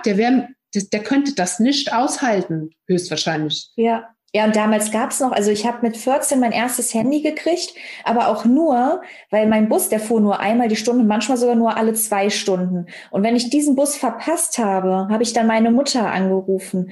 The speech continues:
Speaker 2: damit mich irgendwer abholen konnte. Und ich kenn noch die Zeiten, da bin ich immer zum Elektroladen gelaufen <laughs> und hab gefragt, ob ich telefonieren darf und hatte dann schon so ein, ein Viertel vom Weg hinter mir. <laughs>
Speaker 1: Ja, ja.
Speaker 2: Aber ich hatte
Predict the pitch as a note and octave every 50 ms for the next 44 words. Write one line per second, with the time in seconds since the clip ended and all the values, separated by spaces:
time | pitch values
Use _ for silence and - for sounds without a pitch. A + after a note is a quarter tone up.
0 | - - - - G3+ G3+ - - A#3+ A#3 - - B3 C4+ C4 C4 C4+ C4 - -
1 | - - - - A3+ G#3+ G3 G3+ G#3 - F#3+ F#3 F#3 F#3 F#3+ G3 F#3+ F#3+ F#3+ -
2 | - - - G#3+ G#3+ A3 - - D4 D4+ D#4 D4+ D#4 - A#3 - - - C#4 C#4
3 | C#4+ C#4+ B3+ A#3 B3+ C4 C4 - D4 C#4+ C#4+ C#4+ - - B3+ B3 A#3+ C4 D4 C#4+
4 | - - - D#4+ C#4+ C4+ A#3+ G#3+ G3+ G3+ G#3 G3+ G#3 G3 F#3+ F#3 F#3 F#3 F#3 F#3
5 | F#3 A#3 C4 F4 - - D#4+ D#4 C#4+ D#4+ - - - - B3+ C#4 - A3 C4+ F4+
6 | F#4+ G4+ G4+ F#4 - - - D4 E4 E4 D#4+ D4+ D#4 D#4 D4+ G4 G4+ - - E4
7 | D#4 F#4 F#4 F4 D#4+ E4 D#4+ - F#4+ D4 D4+ E4 D#4+ D#4 D4+ D#4+ E4 F4+ G#4+ A4+
8 | F#4 C4 A3 - A3 A#3 C4+ E4 - - - - - - - - A#3+ A#3 C#4+ D#4
9 | D#4 E4 D4 C4 C4 B3+ - D4 C4+ C4+ B3 B3+ B3 B3 B3 A#3 A#3+ - _ _
10 | _ A3+ A#3 A3 - E4+ E4+ E4+ F4 C#4+ C#4 - C#4 A#3+ A#3 A3 G#3+ B3 C#4 E4+
11 | E4+ - D4+ C#4+ D4+ D4+ C#4+ G#3 G#3 G#3 F#3+ F#3+ B3 F4+ F4+ - E4 C#4 C4+ D4+
12 | D4+ C4+ - A#3 A#3 A3 G#3+ G#3+ G#3+ G#3 G#3 G#3 G#3 G#3+ C4 D#4+ C#4 E4 C#4 D#4+
13 | F#4 - - - D5 - F#4 D4 C4 - - B3+ C#4 C4+ A#3+ A#3 A#3 A#3 A#3 -
14 | - G#3+ A3 G#3+ A#3+ A3+ -